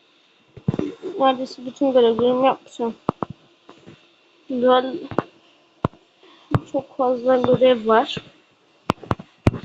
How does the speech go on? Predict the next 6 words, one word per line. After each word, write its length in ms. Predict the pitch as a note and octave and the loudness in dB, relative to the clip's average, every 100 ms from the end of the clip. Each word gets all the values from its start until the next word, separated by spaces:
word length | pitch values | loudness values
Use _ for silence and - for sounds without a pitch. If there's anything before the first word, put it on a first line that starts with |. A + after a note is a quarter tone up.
| - | -4
Hepsini 360 | B3 - - A#3+ | -2 -2 0 2
yapmaya 280 | B3 - | 2 0
çalışabilecek 920 | A#3 A#3+ A3+ - B3 A#3+ A#3+ A3 B3+ A#3+ | -4 -4 -6 -4 -2 -2 -4 -6 -8 -6
miyiz? 340 | A#3+ C#4+ - _ _ _ _ _ C4+ | -8 -8 -12 _ _ _ _ _ -6
Deneyeceğiz 480 | C4 B3+ B3 B3 | -4 -2 -2 -4
artık. 320 | A#3+ - - | -6 -12 -14